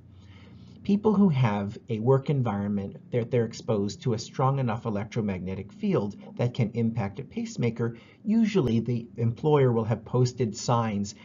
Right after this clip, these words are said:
having done electromagnetic field strength testing in the work environment to alert somebody that it is not safe to be in that particular space with a pacemaker in place.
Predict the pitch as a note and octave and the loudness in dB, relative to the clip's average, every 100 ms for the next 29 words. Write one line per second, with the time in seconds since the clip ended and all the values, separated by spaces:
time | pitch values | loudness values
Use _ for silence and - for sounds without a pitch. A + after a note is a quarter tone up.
0 | - C#3+ C3 C3 C3 B2 B2 A#2+ B2 A#2+ | -6 -2 2 2 2 2 2 0 -2 0
1 | C3+ A#2 G#2 G#2+ G#2+ G#2 - A2 G#2 - | 0 0 -2 -4 -6 -8 -6 -4 -4 -8
2 | - G#2 G2+ - G#3 G3+ - G#2 F#2+ G2+ | -6 -4 -6 -4 0 0 -2 -4 -2 -2
3 | G#2 A2 G2+ F#2+ B2 B2+ A#2+ F#2 F#2+ - | -2 -4 -4 -2 2 2 2 -2 -8 -14
4 | - - - D3+ C#3 D#3 - - A2+ G#2+ | -20 -10 0 0 4 2 2 -2 0 -2
5 | G#2 G#2+ G#2 G#2+ G#2 B2 A2+ A2+ - A2+ | -4 -4 -6 -6 -4 -4 -4 -6 -8 -8
6 | F#2+ F#2+ - - - - - C3+ A#2+ A#2+ | -8 -10 -12 -20 -20 -20 -4 -2 2 0
7 | A#2 C3 B2 A2+ - B2 A#2+ A2 A#2 G#2+ | 0 2 2 0 -4 -6 -2 -4 -2 -4
8 | G#2 - F#2 F2+ - G2+ G#2 - F#2+ - | -8 -8 -8 -8 -8 -6 -6 -6 -8 -8
9 | E2+ E2+ F2 - - - G2+ - B2+ D#2+ | -10 -8 -10 -12 -10 -6 -6 2 2 2
10 | - - | -8 -14